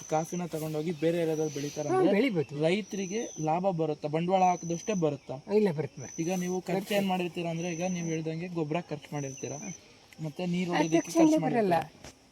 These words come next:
Speaker 2: ಈ, ಈ ಕಾಫಿ ತೋಟದ್ದು ಏನ್ ಗೊತ್ತಾ, ನಿಮ್
Speaker 1: ಹ್ಮ್.
Speaker 2: ಕಡೆ ಅಂದ್ರೆ ಈಗ ಮಾಡಿದ್ ವರ್ಷದೊತ್ತಿಗೆ ಬಂದ್ಬಿಡುತ್ತೆ.
Speaker 1: ಹ್ಮ್.
Speaker 2: ನಮಗೆ ಈ ಗಿಡ ಹಾಕಿದ್ದೀನಿ ಅದಕ್ಕೆ
Speaker 1: ಹ್ಮ್.
Speaker 2: ಸಖತ್ ಖರ್ಚು ಮಾಡಿದ್ನ,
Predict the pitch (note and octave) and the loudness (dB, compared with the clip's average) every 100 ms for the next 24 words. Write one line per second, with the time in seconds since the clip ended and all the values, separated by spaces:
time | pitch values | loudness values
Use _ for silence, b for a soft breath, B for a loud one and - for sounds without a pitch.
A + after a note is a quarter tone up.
0 | - D#3+ D3+ E3+ E3+ - F#3+ C4+ B3+ B3 | -8 -2 -2 -2 -4 0 0 0 -6 -6
1 | A#3 G3+ G3+ F3+ E3 A#3 G3+ A3+ - A#3 | -4 -4 -4 -4 -6 -4 -2 -2 -2 -2
2 | A3+ B3+ C4+ G#3 A#3 A#3 A3+ A#3+ A3+ F#3 | 0 -2 -4 -4 -4 -4 -4 -6 -6 -6
3 | - - G#3+ A3+ G3 G3 F3+ E3+ - D3+ | -6 -6 -4 -4 -2 -2 -2 -6 -8 -8
4 | D3 D3 C#3 - G3 B3 B3+ A#3 G#3+ A3+ | -6 -8 -10 -10 -2 0 0 -2 -2 2
5 | C4+ C4 B3 B3 G3+ F#3+ F#3 F3 D#3+ F3 | 4 4 2 -4 -2 2 2 2 0 -2
6 | E3+ B3+ - - - - A3+ - G#3+ G3 | 0 -2 -4 -14 -8 -4 -4 -2 -4 -4
7 | A3 G3+ D#3 D#3+ | -2 0 0 -2